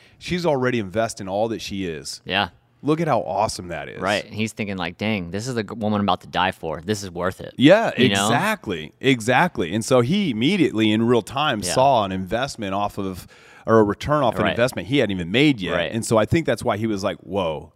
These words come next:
Speaker 2: Yeah.
Speaker 1: this is where it's at." You
Speaker 2: Mm-hmm.
Speaker 1: know what I mean? And I think that kind of touches the heart of God when we do the same.
Speaker 2: Yeah.
Speaker 1: And that's where we have these experiences. That's what,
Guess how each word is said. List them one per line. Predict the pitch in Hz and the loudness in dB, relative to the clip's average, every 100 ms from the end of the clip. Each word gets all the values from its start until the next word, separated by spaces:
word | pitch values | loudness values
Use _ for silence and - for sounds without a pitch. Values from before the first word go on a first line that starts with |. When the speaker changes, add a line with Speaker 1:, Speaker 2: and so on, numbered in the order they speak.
| - | -10
Speaker 2:
Yeah. | 87 | -2
Speaker 1:
this | 120 120 | -2 -2
is | 98 | -6
where | 90 87 | -4 -4
it's | 78 92 | -4 -6
at." | 69 - | -6 -8
You | 98 | -8
Speaker 2:
Mm-hmm. | 95 | 0
Speaker 1:
know | 117 | 2
what | 117 | 4
I | |
mean? | 110 117 110 - - - | 4 2 0 -12 -18 0
And | 165 | 2
I | 190 | 2
think | - 196 143 | 2 -2 0
that | 135 156 | 2 2
kind | 156 156 | 0 2
of | 135 | 2
touches | - 135 131 | 0 -2 -2
the | 113 | -4
heart | 113 120 | 0 0
of | 107 | 0
God | 117 107 | -4 -2
when | 101 | -2
we | 98 | 0
do | 98 95 | 0 0
the | 85 | -2
same. | - 78 67 - | -6 -8 -8 -10
Speaker 2:
Yeah. | 87 85 - _ _ - | -10 -10 -14 _ _ -2
Speaker 1:
And | 123 | 2
that's | 135 151 | 4 2
where | 135 131 | 4 4
we | 120 107 | 4 0
have | 113 117 110 | 0 -2 -2
these | 107 | -4
experiences. | 95 - - 113 101 92 - 90 76 | -4 -8 -6 -4 -2 -2 -4 -6 -2
That's | 120 - | -2 0
what, | 131 107 | 2 2